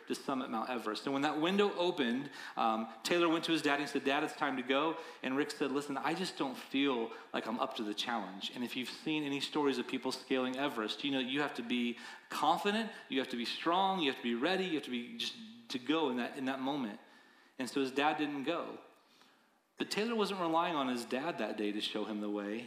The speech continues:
He had three Sherpas. Uh, maybe you've heard stories of Sherpas, these natives of Nepal who have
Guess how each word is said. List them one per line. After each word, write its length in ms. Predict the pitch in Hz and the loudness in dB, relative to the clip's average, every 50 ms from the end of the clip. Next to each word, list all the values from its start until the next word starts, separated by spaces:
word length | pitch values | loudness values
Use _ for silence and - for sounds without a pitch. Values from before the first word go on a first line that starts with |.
| - - | -8 -4
He 60 | 147 | -2
had 160 | 143 131 - | -2 -2 -2
three 240 | - - 147 165 170 | -4 -6 -4 -2 0
Sherpas. 760 | 156 - - - 190 175 - - 107 101 104 104 - - - - - - - - - - | 0 0 0 0 -2 -2 0 0 -2 -2 -2 -4 -6 -10 -12 -16 -18 -20 -20 -16 -10 -6
Uh, 60 | 123 | -4
maybe 200 | 113 117 123 127 | -2 -2 0 -2
you've 100 | 135 127 | -2 -2
heard 160 | 113 143 139 139 | -2 -2 -2 -2
stories 360 | - - 151 147 139 127 123 | -2 0 2 2 2 2 2
of 60 | 113 | 0
Sherpas, 460 | - - - 139 139 - 110 104 101 | -2 0 0 0 0 0 0 -2 -2
these 220 | 104 113 113 113 117 | -2 -2 -2 -2 0
natives 400 | 120 120 123 127 135 135 120 123 | 0 2 2 2 2 0 0 0
of 80 | 120 | -2
Nepal 640 | 127 123 117 - - 160 151 127 104 98 101 - - | -2 -4 -4 -4 -2 -2 0 0 0 -2 -4 -6 -2
who 140 | - 117 110 | 0 0 0
have 300 | 101 - 117 113 113 110 | 0 0 -2 -4 -4 -4